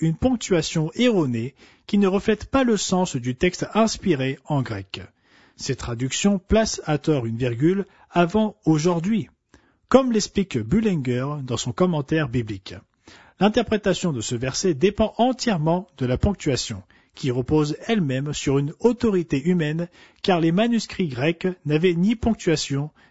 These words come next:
ni rien de similaire jusqu'au neuvième siècle, et il ne s'agissait alors que d'un point au milieu de la ligne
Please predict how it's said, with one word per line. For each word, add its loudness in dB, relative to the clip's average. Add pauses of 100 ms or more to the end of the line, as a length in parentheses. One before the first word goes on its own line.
(140)
ni 4
rien 2
de 0
similaire 0
jusqu'au -2
neuvième 0
siècle, -10 (400)
et 2
il -2
ne -2
s'agissait -2
alors 0 (180)
que 2
d'un 2
point -4 (140)
au 0
milieu 2
de -4
la -4
ligne 0